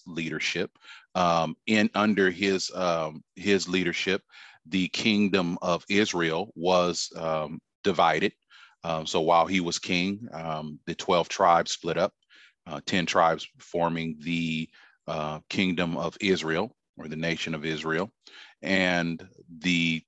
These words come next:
two remaining tribes of the twelve, uh, forming what would be known as the, uh, the kingdom of Judah, okay? And, um, the Bible teaches us in this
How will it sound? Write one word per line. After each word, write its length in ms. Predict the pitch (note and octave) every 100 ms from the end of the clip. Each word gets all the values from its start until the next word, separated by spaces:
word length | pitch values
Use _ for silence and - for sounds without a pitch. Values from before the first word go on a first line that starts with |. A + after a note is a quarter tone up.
| -
two 320 | - A2 G2
remaining 460 | F2+ F2+ F#2+ F#2+
tribes 640 | F2+ - E2 D#2 D#2 E2 -
of 180 | E2+
the 80 | D2
twelve, 400 | - D#2 D2+ D#2+ - - - _
uh, 240 | E2+ D#2+ D#2
forming 600 | - - F#2+ F2 E2+ E2
what 200 | D#2+ E2
would 200 | E2 D#2+
be 140 | D2 D#2+
known 480 | D#2+ E2 D#2+ D#2+ -
as 560 | - E2 D#2 D#2 D#2 - _ _ _
the, 480 | D#2 F2 E2+ E2 D2+
uh, 360 | D#2+ D#2+ D2 D2+ - _ _ _ _ _ -
the 120 | F2+
kingdom 400 | - G2+ F2 E2+
of 300 | D#2+ D2+ E2+
Judah, 320 | - F#2 - - _ C#2
okay? 320 | C#2+ D#2 F2 - - - - - -
And, 420 | F#2+ F2+ F2 D#2+ D2 - -
um, 520 | E2+ F2 E2 D2+ - _ _ _ _ _ _ _ _ _ _ _
the 180 | G2+ G2+
Bible 320 | F2+ G#2 A2+
teaches 400 | A#2 - A#2 G2+
us 120 | F2+
in 280 | - G2 F#2+
this 380 | F2+ F2+ - -